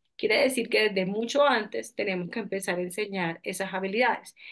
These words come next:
Eso no quiere decir que sea mayor conexión, porque ellos ya se están conectando. Es cómo, qué es, con,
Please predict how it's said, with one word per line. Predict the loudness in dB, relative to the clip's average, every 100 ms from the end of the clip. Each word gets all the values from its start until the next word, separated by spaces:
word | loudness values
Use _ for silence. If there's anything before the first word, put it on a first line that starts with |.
| -12
Eso | -6 0
no | 2 4
quiere | 4 6
decir | 4 0 -2
que | -2
sea | -2 0
mayor | 2 2 2
conexión, | 0 -2 -2 0 0 0
porque | -2 0
ellos | 2
ya | 2 2
se | -2
están | -2 -2 0
conectando. | 0 0 2 2 2 -4 -2
Es | 4 4 2 -4 _ _ _ _ _
cómo, | 4 6 8 8 8 6 2 -8 _ _ _ _
qué | 4 4
es, | 6 2 0 _ _
con, | 0 0